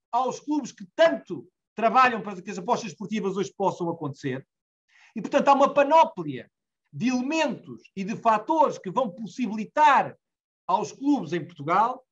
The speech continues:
desenvolver uma indústria económica, tal qual foi dito, de uma forma diferente. Eh, terminava utilizando a pa-, eh, uma expressão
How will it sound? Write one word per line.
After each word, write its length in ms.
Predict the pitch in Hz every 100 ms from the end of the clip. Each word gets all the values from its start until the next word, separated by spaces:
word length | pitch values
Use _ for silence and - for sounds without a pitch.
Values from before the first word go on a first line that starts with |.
| _
desenvolver 680 | - 196 196 269 233 254 285
uma 180 | 233 214
indústria 800 | 214 202 262 240 - 175 151 113 _ _ _ _ _ -
económica, 680 | 208 208 185 175 254 285
tal 240 | 285 208 180
qual 180 | 202 -
foi 140 | 170
dito, 400 | 147 180 - 285 - _ _ _ _ _ -
de 100 | 190
uma 120 | 254
forma 280 | 262 254 262
diferente. 460 | 262 233 165 135 _ _ _ _ _ _ _
Eh, 220 | 185 185 180 - -
terminava 720 | 240 240 240 226 180 170 175
utilizando 800 | 180 180 202 180 220 202 165 147 -
a 80 |
pa-, 220 | - 214 214
eh, 240 | 185 190
uma 100 | 190
expressão 640 | 185 190 185 226 190 147